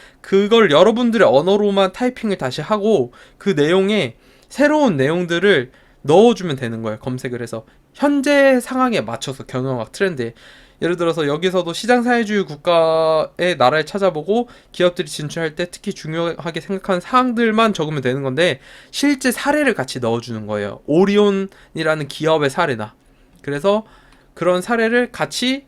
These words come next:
이 레포트에다가 조금만 넣어서 작성하면 이제 한 과목당 한 삼십 분 안에 끝낼 수 있을 겁니다. 그래서 뭐 여덟 과목 하는 친구들은 이백사십 분이니까 한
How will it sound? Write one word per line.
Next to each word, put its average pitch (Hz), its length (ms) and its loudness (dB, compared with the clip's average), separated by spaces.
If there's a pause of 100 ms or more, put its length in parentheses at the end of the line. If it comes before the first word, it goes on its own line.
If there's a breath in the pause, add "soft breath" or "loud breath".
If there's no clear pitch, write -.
이 139 160 -4
레포트에다가 165 1160 0
조금만 226 440 -2
넣어서 139 500 0 (220 loud breath)
작성하면 156 640 -4 (240 soft breath)
이제 131 100 -6
한 233 280 -2
과목당 135 520 -2
한 190 140 -6
삼십 240 300 -8
분 185 120 -4
안에 123 260 -2
끝낼 220 240 -4
수 202 120 -12
있을 - 180 -8
겁니다. 110 400 -10 (360 soft breath)
그래서 175 420 -2 (240 loud breath)
뭐 127 100 -6
여덟 160 220 6
과목 180 320 -2
하는 170 160 -2
친구들은 196 640 -2 (500 soft breath)
이백사십 151 540 -2
분이니까 151 400 -6
한 156 840 -4